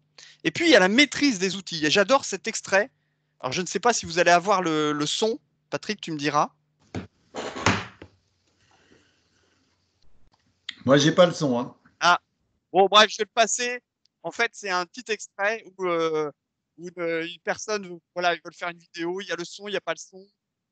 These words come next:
Speaker 1: Et, euh, voilà, donc c'était pour rigoler. Mais c'est pour, euh, exprimer simplement un, un, un souci, c'est que, euh, quand on ne maîtrise pas les outils,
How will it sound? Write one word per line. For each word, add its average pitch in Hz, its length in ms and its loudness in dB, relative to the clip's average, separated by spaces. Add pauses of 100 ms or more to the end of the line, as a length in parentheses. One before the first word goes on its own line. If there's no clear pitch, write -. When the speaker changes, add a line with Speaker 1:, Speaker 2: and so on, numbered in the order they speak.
(220)
Speaker 1:
Et, 156 120 -12
euh, 143 200 -6
voilà, 147 240 -6
donc 147 140 -18
c'était 156 320 -12
pour 151 200 -16
rigoler. 165 440 -4 (340)
Mais 156 80 -8
c'est 233 140 -8
pour, 220 280 0
euh, 208 60 2
exprimer 220 640 -4
simplement 202 540 -2
un, 170 160 0
un, 151 400 -2
un 156 80 -4
souci, 254 360 -6
c'est 196 160 -4
que, 175 280 2 (460)
euh, 143 480 0
quand 185 220 -6
on 185 60 -2
ne 180 60 -2
maîtrise 233 360 -2
pas 214 180 0
les 185 180 -2
outils, 240 400 -8